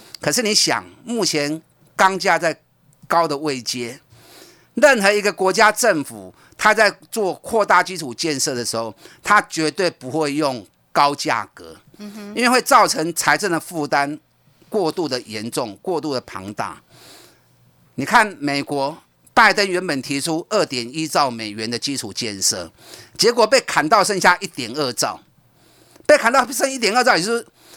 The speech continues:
Speaker 1: 他的基础建设经费被砍半了，而且分八年来执行。那这样的钢价，这么高的价格，它盖得下去吗？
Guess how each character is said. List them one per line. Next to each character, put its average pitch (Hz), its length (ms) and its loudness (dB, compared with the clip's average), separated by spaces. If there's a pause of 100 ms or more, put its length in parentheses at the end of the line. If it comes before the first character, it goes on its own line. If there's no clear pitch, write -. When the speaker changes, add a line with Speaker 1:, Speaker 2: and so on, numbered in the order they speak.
(160)
Speaker 1:
他 262 220 4
的 220 260 2 (320)
基 277 160 0
础 196 160 0
建 226 180 2
设 233 140 4
经 214 220 -2
费 214 140 4
被 214 220 0
砍 120 340 -2
半 180 340 2
了， 87 220 -14 (500)
而 247 140 2
且 220 200 2
分 214 360 0 (120)
八 220 280 6
年 160 200 0
来 143 160 4
执 139 300 -6
行。 123 380 -4 (480)
那 170 80 0
这 269 160 2
样 247 120 6
的 214 80 2
钢 214 360 2
价， 175 460 0 (240)
这 262 100 -2
么 214 120 0
高 214 240 4
的 180 100 0
价 175 340 2
格， 117 340 -10 (260)
它 185 120 0
盖 185 260 2
得 143 100 -4
下 139 180 -2
去 131 160 -8
吗？ 117 220 -12